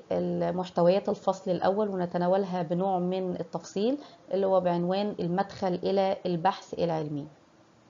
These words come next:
في المدخل إلى البحث العلمي هنتناول، آه، البحث ومفهومه. آه، ماذا يقصد بالبحث،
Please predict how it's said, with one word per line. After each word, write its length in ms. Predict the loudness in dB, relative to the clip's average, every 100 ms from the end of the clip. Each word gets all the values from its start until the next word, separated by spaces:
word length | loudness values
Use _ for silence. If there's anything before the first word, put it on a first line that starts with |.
| _ _ _ -20 _ _ _ _ _ _ _ _ _ _ _ _ _ _
في 120 | -4
المدخل 360 | 2 2 2 2
إلى 200 | 2 2
البحث 460 | 2 0 -2 -6 -2
العلمي 540 | 0 2 0 0 0
هنتناول، 1120 | 0 -2 -2 -4 -2 -2 0 2 2 2 0 -2
آه، 540 | -4 -4 -4 -4 -6 -4
البحث 680 | -2 0 -2 -2 -16 -10 -8
ومفهومه. 720 | -6 -6 -6 -8 -6 -2 -2 -4 -20 _ _ _ _ -20 -20 -20 _ -4
آه، 420 | 0 2 0 -2
ماذا 440 | -2 0 0 2
يقصد 480 | -2 -2 -8 -6 -6 -6 -6
بالبحث، 1080 | -4 -2 -2 -4 -6 -6 -6 -10 -16 -20